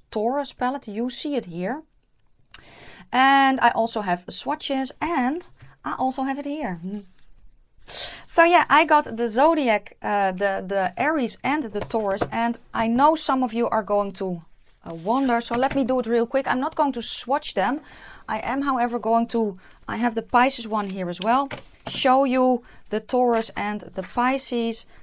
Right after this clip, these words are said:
kinda side by side. So this one is the Pisces.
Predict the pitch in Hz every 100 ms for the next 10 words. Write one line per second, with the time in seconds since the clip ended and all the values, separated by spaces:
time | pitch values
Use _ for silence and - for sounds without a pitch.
0 | - - 240 240 247 190 170 - - 208
1 | 190 170 - 170 147 - - - 262 277
2 | 285 285 - - _ - - - - -
3 | 220 285 403 349 285 233 - 233 285 311
4 | 320 453 - -